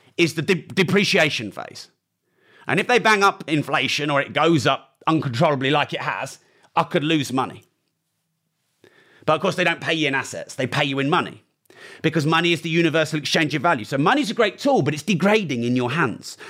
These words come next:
falling through like sand. So here's what you need to do. Number one, you need to forget saving and you need to, to start investing and building assets.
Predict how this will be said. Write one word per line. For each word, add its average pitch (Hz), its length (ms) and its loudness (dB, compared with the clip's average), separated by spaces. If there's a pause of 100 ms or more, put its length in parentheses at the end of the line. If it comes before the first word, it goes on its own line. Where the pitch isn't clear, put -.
falling 190 380 4
through 180 220 0
like 123 200 0
sand. - 440 -8 (1040)
So 120 360 0
here's 170 200 0
what 185 80 -4
you 170 80 -2
need 156 160 -2
to 139 60 -6
do. 107 220 -6 (840)
Number 139 220 0
one, 175 180 4
you 170 60 2
need 175 120 0
to 151 80 -8
forget 165 300 -2
saving 170 500 -4 (800)
and 143 160 0
you 147 60 -2
need 151 220 -2
to, 143 120 -4
to - 260 -4
start 151 560 0
investing 160 540 0
and 143 140 0
building 135 280 0
assets. - 600 -8